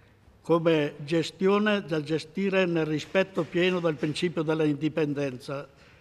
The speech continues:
cioè senza che l'azienda metta a disposizione delle risorse da versare direttamente alle imprese. E c'è un elemento aggiuntivo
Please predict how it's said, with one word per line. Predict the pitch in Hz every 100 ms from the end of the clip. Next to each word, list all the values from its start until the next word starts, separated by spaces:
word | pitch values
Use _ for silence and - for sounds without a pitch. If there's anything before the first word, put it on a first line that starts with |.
| - - _ _
cioè | - 147 160 190 - -
senza | - 160 165 165 165 190 185 117 -
che | - 147 143 131 -
l'azienda | 147 147 139 165 196 185 208 202 - - - - - _ - - - - - -
metta | 143 180 180 175
a | 160
disposizione | 151 143 165 - 190 165
delle | 151 147 147
risorse | 151 - 185 196 185 190
da | 160 151
versare | 156 - 175 180 180
direttamente | 156 147 156 151 156 160 170 160 175 160 - - -
alle | 156 160
imprese. | 143 135 147 135 123 127 - - _ - - - - - - - _ _ _ _
E | -
c'è | 135 214
un | 214 190
elemento | 175 175 180 185 190
aggiuntivo | 175 151 151 151 165 143 127 127